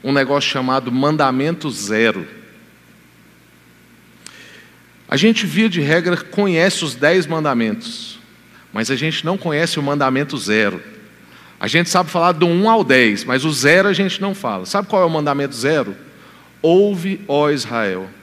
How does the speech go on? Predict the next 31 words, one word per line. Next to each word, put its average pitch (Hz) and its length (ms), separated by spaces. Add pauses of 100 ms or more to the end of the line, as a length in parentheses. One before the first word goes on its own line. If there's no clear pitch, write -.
(440)
o 120 80
Senhor 120 400
Deus 123 540
é 113 100
o 110 40
único 110 440
Deus. 87 500 (920)
Esse 156 340
é 143 40
o 139 60
que 139 140
se 131 180
chama 123 320
mandamento 117 640
zero. 98 460 (1500)
Quando 214 320
foi 190 220
dada 151 360
a 139 40
lei 139 360
para 120 160
o 117 60
povo 127 240
de 107 120
Deus, 120 680 (340)
a 156 120
lei 165 320
começou 160 480
com 151 180
essa 160 240
frase: 98 520